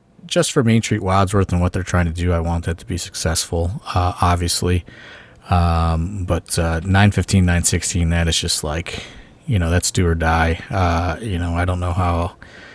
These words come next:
better I can explain it, um, or, you know, make people understand it. It is, uh, it's, you know, if you read between the lines, you could probably figure it out. But it is, uh, it, it's a, it's a do or die situation for us. We need,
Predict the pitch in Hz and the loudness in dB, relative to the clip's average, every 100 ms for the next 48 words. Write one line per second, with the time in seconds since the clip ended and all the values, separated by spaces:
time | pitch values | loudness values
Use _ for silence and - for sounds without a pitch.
0 | - - - - 117 123 123 110 110 101 | -20 -20 -20 -8 -2 0 2 0 0 -2
1 | 92 - 113 110 113 113 - - _ 98 | -4 -4 -2 0 2 0 -4 -12 _ -6
2 | 90 85 85 87 87 - 92 90 87 85 | -4 -4 -6 -8 -10 -6 -4 -2 0 0
3 | 82 92 92 87 85 - - - 101 92 | -2 -2 -2 0 0 -4 -12 -6 0 0
4 | - 98 90 90 87 - 90 90 85 82 | 2 0 2 2 2 0 2 2 4 2
5 | - - - 90 87 85 90 87 85 85 | -2 -4 0 2 4 2 2 2 2 2
6 | 87 101 95 - - - - - - - | 0 -2 -4 -4 -4 -6 -6 -10 -14 -6
7 | 113 92 87 - 101 95 92 90 - 87 | 0 0 0 0 0 2 0 -2 0 0
8 | 80 87 85 82 - - 85 82 - 87 | 0 0 -2 -2 -6 -4 -2 -2 0 0
9 | 82 87 87 - 87 - - - - - | 0 0 -2 -2 -4 -4 -14 -18 -16 -16
10 | - - 101 92 90 98 87 85 104 - | -12 -2 2 2 2 0 0 0 -2 0
11 | 110 - 92 90 - 101 92 101 95 90 | 0 2 0 0 -2 0 2 4 4 4
12 | 90 - 90 - 87 85 87 - 90 85 | 0 0 -2 -2 -2 -2 -4 -4 -2 -2
13 | - 90 87 82 | -2 0 -2 -4